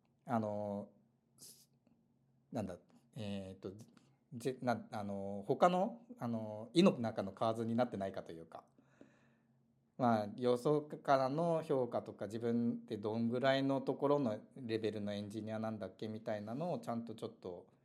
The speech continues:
見直した方がいいかなって、十年も経ったんで。まあ、そういうのがあって、もともとちょっと転職を考えてたけど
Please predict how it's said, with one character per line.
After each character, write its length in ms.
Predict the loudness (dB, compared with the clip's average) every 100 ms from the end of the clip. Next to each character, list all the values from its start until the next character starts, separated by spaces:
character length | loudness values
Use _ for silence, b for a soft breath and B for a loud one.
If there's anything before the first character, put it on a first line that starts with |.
| b _
見 120 | 0
直 300 | 4 4 2
し 120 | 0
た 80 | -2
方 160 | 2 2
が 80 | 2
い 60 |
い 20 |
か 100 | 0
な 120 | -4 -4
っ 60 |
て、 100 | -6
十 200 | -4 -6
年 160 | -6 -12
も 80 | -10
経 100 | -10
っ 120 | -8
た 80 | -12
ん 120 | -10
で。 140 | -14 -16 _ b b b b b b b b b _ _ _ _ _ _ _ _ _
ま 80 | -2
あ、 40 |
そ 200 | 2 2
う 60 | 2
い 60 |
う 20 | 0
の 120 | 0
が 80 | 0
あ 40 |
っ 100 | 0
て、 80 | -2
も 160 | -2
と 140 | 0 0
も 120 | 0
と 140 | 0
ち 80 | 0
ょ 40 | -2
っ 80 | 0
と 100 | -4
転 300 | -2 -2 -2
職 380 | -4 -4 0
を 260 | 0 0 -4
考 320 | -4 -4 -4 -2
え 260 | 0 0
て 160 | -2 -6
た 180 | -4 -4
け 160 | -4
ど 380 | -2 -2 -2 -6